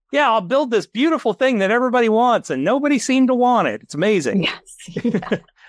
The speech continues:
Speaker 1: I did that recently. I, I broke my rule recently and created a course of how to write a book using A I and then tried to sell it and could not sell it at all. And I'm like,
Speaker 2: Mm.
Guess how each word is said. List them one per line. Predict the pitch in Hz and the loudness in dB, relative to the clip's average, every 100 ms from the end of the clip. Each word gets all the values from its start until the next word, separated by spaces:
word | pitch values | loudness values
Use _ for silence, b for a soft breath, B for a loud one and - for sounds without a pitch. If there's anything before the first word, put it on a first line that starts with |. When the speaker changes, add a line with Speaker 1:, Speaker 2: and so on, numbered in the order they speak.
| - | -6
Speaker 1:
I | 160 | -2
did | 160 202 | 0 0
that | 208 208 | 0 0
recently. | 170 202 180 160 147 139 | 0 0 0 -2 0 0
I, | 131 - | 0 -2
I | 151 | -4
broke | 123 156 185 - | 0 -2 -2 0
my | 185 | 0
rule | 170 175 170 165 | 2 2 2 2
recently | 156 160 165 160 151 139 123 - | 2 0 0 -2 0 0 -2 -4
and | 139 120 | -4 -2
created | 170 170 175 135 | 0 2 2 0
a | |
course | - 165 160 156 - | -4 -2 0 0 0
of | 135 113 _ _ _ | -2 -2 _ _ _
how | 156 160 | -2 0
to | |
write | 151 151 143 | 2 2 0
a | |
book | 127 139 143 | 0 -2 0
using | 147 135 139 135 | -2 0 0 0
A | 135 135 | 0 0
I | 135 127 120 123 | 0 0 0 -2
and | 123 120 | 0 0
then | 123 117 | 0 -2
tried | - 143 139 | -2 -2 -2
to | 131 | -4
sell | - 131 131 | -2 0 0
it | 135 | -2
and | 139 117 110 | -2 -2 -4
could | - 147 | -4 -4
not | 127 - - | -2 -4 -4
sell | 127 117 | 0 0
it | - - | -2 -2
at | |
all. | 113 101 - _ _ _ _ - | -2 -2 -6 _ _ _ _ -4
And | |
I'm | 127 131 | 0 0
like, | 123 - | 0 -4
Speaker 2:
Mm. | 170 170 | -10 -14